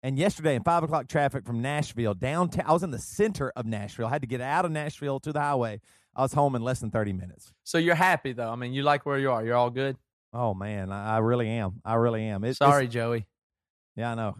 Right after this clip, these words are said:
Speaker 1: It, <laughs> it was, like, always a dark <laughs> cloud, like a bald cloud hanging over my head <laughs> in Charleston, and now it just feels free. I just feel like, wow, this is what freedom is. It's crazy.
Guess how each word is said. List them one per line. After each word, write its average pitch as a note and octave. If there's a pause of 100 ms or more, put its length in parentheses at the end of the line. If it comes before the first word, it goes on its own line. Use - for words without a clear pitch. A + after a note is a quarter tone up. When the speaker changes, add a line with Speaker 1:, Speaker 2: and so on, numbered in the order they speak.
Speaker 1:
It, A#2
<laughs> -
it -
was, G3
like, B3+
always G3+
a C#3+
dark D3
<laughs> -
cloud, C#3+
like A2
a A2+
bald C3
cloud C3
hanging C#3+
over C#3+
my C3+
head D3+
<laughs> - (840)
in F3+
Charleston, F#3+
and C#3+
now G3
it F3
just E3
feels F#3
free. F#3
I C3
just D3
feel F#3+
like, B2
wow, B2 (480)
this E3+
is F#3+
what D#3
freedom D#3+
is. G2
It's E3
crazy. F3+